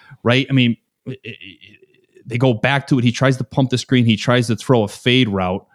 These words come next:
um, and, and it's intercepted. I think you need to understand the moment where you're on the field, what's at stake. You're down two scores, but you still have a chance, right? Get the first down, keep marching. Um, you know,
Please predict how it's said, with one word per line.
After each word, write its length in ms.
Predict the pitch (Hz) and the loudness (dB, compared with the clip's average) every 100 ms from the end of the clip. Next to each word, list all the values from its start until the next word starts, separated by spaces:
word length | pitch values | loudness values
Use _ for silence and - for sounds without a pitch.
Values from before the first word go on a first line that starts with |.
| _ _ _ - | _ _ _ -10
um, 480 | 107 101 95 95 92 _ - | -2 -2 0 -4 -6 _ -6
and, 120 | 123 | -2
and 160 | 131 143 | 2 2
it's 140 | 135 | 2
intercepted. 640 | 143 131 - 131 - - _ - | 0 0 0 -2 -4 -18 _ -10
I 60 | |
think 180 | 113 139 | -6 -2
you 60 | 131 | 2
need 80 | 123 | 4
to 80 | |
understand 360 | 127 120 139 120 | 2 0 2 2
the 60 | 101 | 4
moment 380 | 110 117 113 98 | 2 2 0 -2
where 160 | 104 | 0
you're 160 | 113 113 | 2 2
on 140 | 117 | 0
the 80 | 101 | -2
field, 380 | - 113 110 101 95 | -4 0 0 -2 -6
what's 260 | 110 - | -4 -4
at 120 | 92 | -6
stake. 320 | - - 95 98 | -6 -6 -6 -4
You're 60 | |
down 180 | 107 117 | -4 -4
two 180 | - 117 | -2 -4
scores, 320 | - 123 113 | -2 -2 -4
but 120 | 92 | -6
you 80 | 90 | -14
still 300 | - - 117 | -10 -4 -2
have 200 | 110 92 | -2 -6
a 60 | - | -8
chance, 640 | - - 117 101 - - - _ _ _ _ _ _ - | -8 -2 -2 -2 -8 -16 -18 _ _ _ _ _ _ -4
right? 180 | 110 117 | -4 -2
Get 140 | 120 | -2
the 80 | 165 | -2
first 320 | - 143 - | 2 0 2
down, 320 | 123 123 117 | 2 2 0
keep 260 | - 135 135 | 0 -2 0
marching. 580 | 110 110 - 95 85 _ _ _ _ | 0 0 -2 -6 -8 _ _ _ _
Um, 400 | - 95 90 87 - _ _ _ _ _ _ _ | -10 -8 -6 -10 -14 _ _ _ _ _ _ _
you 60 | 107 | -8
know, 160 | 95 | -8